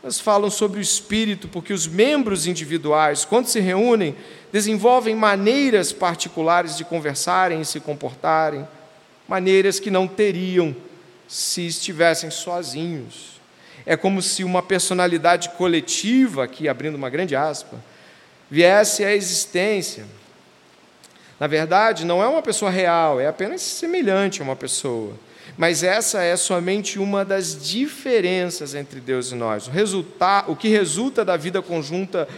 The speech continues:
de Deus Pai e Deus Filho é uma pessoa real. E, de fato, a terceira pessoa das três pessoas que são Deus, o que é Deus, mais propriamente dito aqui. Então,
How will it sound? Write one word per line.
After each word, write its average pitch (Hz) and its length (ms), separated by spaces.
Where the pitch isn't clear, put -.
de 160 100
Deus 196 280
Pai 180 520
e 151 40
Deus 190 360
Filho 214 460
é 190 140
uma 220 180
pessoa 220 440
real. 180 840
E, 175 60
de 170 140
fato, 156 500
a - 40
terceira 170 440
pessoa 196 480
das 143 180
três 165 220
pessoas 156 520
que 170 120
são 139 440
Deus, 123 560
o 139 80
que 139 320
é 151 200
Deus, 120 480
mais 120 200
propriamente 113 540
dito 110 220
aqui. - 200
Então, 233 360